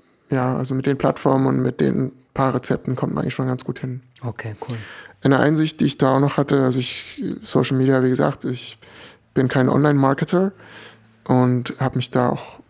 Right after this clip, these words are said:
Speaker 1: nie mit beschäftigt. Aber, ähm, so wie ich das jetzt sehe, gibt's im Grunde so ein paar Kategorien von Plattformen.
Speaker 2: Mhm.
Speaker 1: Und, ähm, gut, letztlich muss man sagen, das ist auch was, was ich lerne, jede Plattform ist so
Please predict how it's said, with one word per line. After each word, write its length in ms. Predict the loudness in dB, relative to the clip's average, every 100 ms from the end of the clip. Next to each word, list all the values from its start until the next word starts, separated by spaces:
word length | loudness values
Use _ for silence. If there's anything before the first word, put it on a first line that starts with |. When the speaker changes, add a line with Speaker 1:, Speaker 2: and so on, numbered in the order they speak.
| _ -4
Speaker 1:
nie 220 | 0 2
mit 140 | 0
beschäftigt. 520 | -2 0 0 0 -4 -6 -18 -16 -16 -16
Aber, 440 | -2 2 4 4 0 -4 -4
ähm, 680 | 2 4 4 2 2 -2 -4
so 180 | 0 2
wie 60 |
ich 60 | 2
das 140 | 2 0
jetzt 180 | 0
sehe, 400 | 2 2 2 -2 -8 -18 -20 -20 _ _
gibt's 180 | 0 2
im 120 | 2
Grunde 600 | 2 2 4 4 2 0 -6
so 140 | -4 -4
ein 100 | -2
paar 200 | -4 -2
Kategorien 560 | -2 -2 -2 0 -2
von 160 | -2 -4
Plattformen. 600 | -4 -4 -4 -4 -6 -10 _ _
Speaker 2:
Mhm. 140 | -4 -4 -6 -14 -18 -20 _
Speaker 1:
Und, 760 | -2 2 2 2 -2 -4 -6 -8 -16 _ _ _ _ _ _ _ -4
ähm, 760 | 0 0 0 -2 -2 -4 -6 -12 _ _ _ _ _ _ _ _ _ -20 -20 -20 -20 _ _ _ _ _ _ _ _ _ _
gut, 200 | 0 4
letztlich 380 | 2 4 2 4
muss 160 | 2
man 120 | 4
sagen, 680 | 4 4 4 2 0 -2 -2
das 160 | -2 -2
ist 120 | 0
auch 120 | 0
was, 120 | 2
was 160 | 0 -2
ich 100 | 0
lerne, 400 | 2 2 4 2
jede 280 | 2 0 2
Plattform 440 | 0 -2 0 0
ist 180 | -2 -4
so 400 | -2 -2 -2 -2